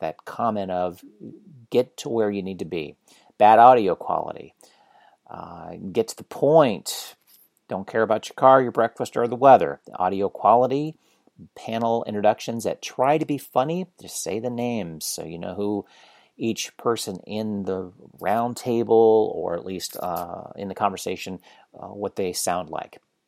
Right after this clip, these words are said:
Inside jokes that happen when the mic was off, that happened just prior to recording. Doing the same thing that everyone else is doing.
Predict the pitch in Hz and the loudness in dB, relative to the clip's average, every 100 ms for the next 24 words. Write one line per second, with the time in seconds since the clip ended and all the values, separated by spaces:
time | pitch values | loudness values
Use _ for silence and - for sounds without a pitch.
0 | _ _ - - 131 110 127 117 98 87 | _ _ -20 -10 -6 0 2 2 2 2
1 | 110 - - 87 92 95 92 90 85 90 | 2 0 -6 -6 -4 -6 -8 -8 -4 -4
2 | 98 92 87 95 87 64 - - _ _ | -4 -6 2 6 6 4 -4 -16 _ _
3 | _ _ - - 85 - 76 - - 87 | _ _ -8 -4 -6 -6 -10 -10 -4 -2
4 | 85 82 78 - 87 69 87 - - - | -2 -6 -10 -4 -2 -2 -8 -16 -20 -20
5 | - - - 95 92 - 104 101 - 104 | -20 -14 -8 -6 -4 -2 -2 -4 -4 -2
6 | 104 110 113 117 120 139 - 92 - 78 | 0 0 0 0 -2 -4 -6 -10 -12 -14
7 | - | -16